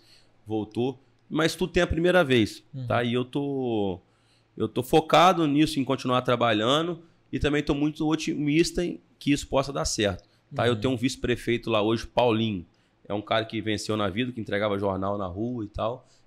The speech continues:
Speaker 1: e cresceu, foi vereador junto comigo, hoje é meu vice-, vice-prefeito e me ajuda demais, demais, demais, tá? Provavelmente ele vai tá disputando eleição comigo de novo. É uma decisão de grupo nosso e tal, e o Paulinho tá porque deve é, mas hoje eu falo noventa e nove por cento de ser eu, de,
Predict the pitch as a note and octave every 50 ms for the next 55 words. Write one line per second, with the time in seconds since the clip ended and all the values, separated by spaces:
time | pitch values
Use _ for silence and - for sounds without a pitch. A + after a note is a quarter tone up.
0 | _ - A2 A2+ A2+ A2 G#2 - - A2+ A2+ G2 - - B2+ B2+ B2+ B2+ - A#2+
1 | A2 A2 A2+ A2 A2 G#2 G2+ G#2+ G#2+ G2 G#2+ G2+ - - - G2 G#2 A#2 B2 G#2+
2 | G#2+ G#2+ G#2 A2+ A2 A2 F#2+ G#2+ G#2+ - - - - A2+ G#2+ - - - G#2+ G2+
3 | - - G#2+ G#2 G2 - G#2+ A2 A2+ A2 G#2 F#2+ F2+ A2+ A#2+ A#2+ A#2 G2+ - _
4 | _ _ _ - G#2 G#2+ A#2+ A2+ G#2+ G#2 A#2 C3 B2+ A#2 A2 A2 G#2+ A2 A2 G2+
5 | G2 F#2+ F2+ F#2+ G2+ A2+ A2+ - - - - - - - - - F2+ G2 G#2 -
6 | - - _ _ _ _ - - G#2 G#2 G2+ A2 G#2+ A2 G#2 G#2 G#2+ A2 G#2 -
7 | - G2 G2 G#2 G#2 - G2+ G2 - - - G#2 - G#2+ G#2 G#2 G2+ G2 - -
8 | G2+ G2 - G2 F#2+ F#2+ F#2 F2+ F2 F2+ F2+ G2 G#2+ A2 - _ _ _ _ _
9 | - A#2+ C3 C3 C3+ - - A2 A#2+ B2+ A#2+ A#2+ F#2+ F#2+ A2 B2+ B2+ B2+ G#2+ G#2
10 | G2+ G#2+ B2 C3+ C3+ B2 - - - - - A#2+ C3 C#3 C3 B2 A2+ A#2 A#2+ A#2
11 | - A#2+ A2 A#2+ B2 A#2 - A#2 - - - G#2 G#2 A2 A2+ A2 G2+ G2+ G2+ A2
12 | B2 B2+ - _ _ _ _ - - G2 G#2 F#2+ G#2 G#2+ G#2 A2 - - A2 G#2+
13 | G2 F#2+ G#2+ G2+ F#2+ F#2 A#2 A2+ - G#2+ G#2 G2+ - - - G#2 G2+ G2+ _ -
14 | G2+ F#2+ - - F#2+ G2 G2+ F#2+ - _ - G2 F#2+ F#2+ F#2+ F#2 F2